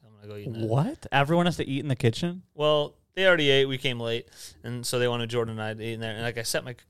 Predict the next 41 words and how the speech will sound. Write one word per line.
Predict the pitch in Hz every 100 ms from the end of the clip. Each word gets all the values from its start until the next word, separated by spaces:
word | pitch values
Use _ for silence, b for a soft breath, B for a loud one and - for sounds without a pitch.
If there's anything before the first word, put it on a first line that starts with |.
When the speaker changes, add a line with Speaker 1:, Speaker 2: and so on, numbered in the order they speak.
| _
Speaker 1:
my | 131 117
drink. | 117 127 131
Speaker 2:
What | 202
is | 277 123
this, | 117 113
Nazi | 117 123 117 139 - 180
Germany? | 127 110 117 156 220 269 214 - -
Speaker 1:
That's | 131
what | 139
it |
felt | 139 120
like. | 107 110
And | 120
I |
was | 113
like, | 110 101
"What | -
the | -
fuck?" | - 180 _ b b b
And | 120
then | 139
they | 131
got | 123
a |
book | 117 123
about | 120 117
the | 113
real | 120 117
Anthony | 113 110 107
Fauci | 120 113 - 104
on |
the | 104
table. | 104 104 110 b b b
And | 123
then | 123 123 123
<laughs> | 135 - - - - - - - - - - _
the | -
Children | - 135 123 123
Defense | 120 - 123 135
Act, | 113 107 117 120
uh, | 113